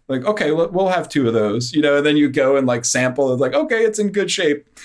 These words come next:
Carry on," you know? Uh, it's a wonderful, it's a wonderful thing to do. Kinda like, uh, you know, like an emperor wears no clothes kinda deal where you're, <laughs> you feel like you're, like, gaming the system a little bit, but, um,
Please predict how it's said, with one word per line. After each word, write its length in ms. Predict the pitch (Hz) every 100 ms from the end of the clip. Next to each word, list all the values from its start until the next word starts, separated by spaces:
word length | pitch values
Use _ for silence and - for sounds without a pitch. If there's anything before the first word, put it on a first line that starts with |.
| - -
Carry 340 | 147 139 139
on," 300 | 131 139 127
you 100 | 135
know? 320 | 135 135 147 - - - - -
Uh, 180 | - 127 120
it's 100 | 147
a 60 |
wonderful, 720 | 143 147 151 - 131 120 117
it's 160 | 139 123
a 60 | 139
wonderful 380 | 135 131 123
thing 180 | 117 110
to 80 | 104
do. 260 | 98 104 98
Kinda 280 | - 117 110
like, 280 | 107 104 107
uh, 140 | 98
you 160 | 113 110
know, 140 | 92
like 160 | 92 107
an 100 | 98
emperor 420 | 107 113 104 104
wears 320 | 104 101 104
no 160 | 101 98
clothes 380 | 113 101 110
kinda 260 | - 117 113
deal 380 | 107 120 123 123
where 140 | 104
you're, 180 | 107 110 - - - 180
<laughs> 200 | 165 156
you 180 | 170
feel 320 | 170 156 170 156
like 220 | - -
you're, 180 | 151 127
like, 300 | 139 - - 120 - 123
gaming 380 | 127 123 123 117
the 60 | 113
system 400 | - 113 131 123
a 60 |
little 240 | 123 123 120
bit, 300 | 117 113 _
but, 240 | - - - - - - _ -
um, 540 | 120 117 110 117